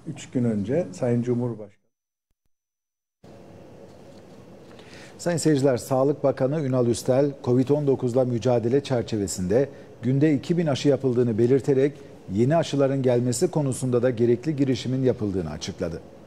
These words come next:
Speaker 2: Meclis Genel Kurulu'nda konuşan Üstel, antijen ve P C R test sayısını ileriki günlerde daha da arttıracaklarını ifade etti.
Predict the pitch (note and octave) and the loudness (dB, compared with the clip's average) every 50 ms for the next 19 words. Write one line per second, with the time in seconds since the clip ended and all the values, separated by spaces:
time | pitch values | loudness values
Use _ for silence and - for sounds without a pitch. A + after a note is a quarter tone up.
0 | - - - - - - - - - C3 D3 D#3 D3 E3+ E3 - - F3 E3 E3 | -20 -20 -20 -20 -20 -20 -18 -8 -2 0 2 2 4 2 0 2 2 2 2 4
1 | E3 D#3+ D#3 - D3+ D#3 D3+ D#3 D#3 D#3 D#3 D3+ D3+ D3+ C#3+ - D3+ D3 D3 C#3 | 2 0 0 -2 -2 0 0 0 2 0 0 0 0 -4 -2 -2 -2 -2 -2 -2
2 | A#2+ - - D3 D3 D#3+ E3 - - - A2 B2 B2+ B2 B2+ B2 G#2+ A#2+ B2 B2+ | -4 -2 2 2 2 2 2 -2 -6 -6 -2 -2 -2 -2 -2 -2 0 2 2 2
3 | D3 E3 D#3+ - - - - - A#2 A#2+ A#2 - B2+ B2+ A#2 - - C#3+ D3 D3+ | 2 0 -2 -6 -10 -18 -8 -2 -2 -2 0 0 0 0 0 2 2 2 2 2
4 | D3 - - F3 E3 - - D3+ C#3+ B2 - - C3 D3 D#3+ C#3+ B2+ C3 A#2+ A2+ | 0 0 -4 -2 -2 0 0 0 0 0 0 -4 -2 -2 0 2 2 2 0 2
5 | - E3 D3+ D3+ C#3+ C3+ B2+ A#2+ A#2 G#2+ D3 C#3+ A2 A2+ A2 C3 E3 E3 E3 D3+ | 0 0 0 0 0 2 2 2 4 2 2 2 2 0 0 0 2 2 2 2
6 | C#3 - - C#3 C3 A2+ C3+ B2+ - - B2 G2 F#2+ F2 D#2+ - F2 E2 E2+ D2+ | 2 0 -2 -4 0 0 0 0 0 -2 -4 -2 -2 -6 -6 -6 -6 -6 -4 -4
7 | E2 D#2+ D2+ - - E2+ | -6 -10 -10 -10 -12 -12